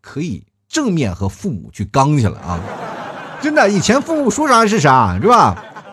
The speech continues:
我们年轻的时候，父母哪敢说？在我们眼里啊，我们父母是什么样子？然后父母，他们总是认为自己说话的是对的，对不对？他们总是认为自己说，说话是对的。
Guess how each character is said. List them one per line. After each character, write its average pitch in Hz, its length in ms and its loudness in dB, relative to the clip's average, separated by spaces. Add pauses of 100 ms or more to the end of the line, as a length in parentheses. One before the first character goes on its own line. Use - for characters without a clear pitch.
我 254 100 -2
们 285 100 -8
年 285 160 0
轻 277 160 0
的 294 80 0
时 226 120 2
候， 254 160 6 (160)
父 262 160 -8
母 247 100 -2
哪 226 140 0
敢 196 160 2
说？ 156 280 -4 (380)
在 285 180 2
我 247 140 4
们 175 380 -2 (220)
眼 147 260 2
里 190 100 0
啊， 101 100 -2
我 123 180 -2
们 135 60 2
父 233 160 -8
母 160 60 -2
是 135 100 -4
什 98 140 -2
么 98 60 -6
样 98 200 -8
子？ 58 80 -20 (320)
然 147 160 -4
后 190 60 -6
父 320 220 -4
母， 110 240 -6 (600)
他 262 220 -4
们 156 340 -2 (120)
总 110 200 -4
是 104 120 -4
认 254 180 -4
为 98 300 -8
自 202 200 -10
己 104 200 -12
说 165 200 -8
话 160 200 -4
的 101 100 -10
是 110 160 -18
对 226 260 -10
的， - 80 -20 (300)
对 254 80 -10
不 254 60 -6
对？ 220 160 -6 (360)
他 277 140 0
们 269 60 -2
总 143 120 -2
是 90 60 -4
认 208 100 -2
为 143 120 -4
自 104 120 -12
己 87 80 -14
说， 92 220 -16
说 - 260 -8
话 98 140 -4
是 90 80 -6
对 90 160 -10
的。 - 80 -20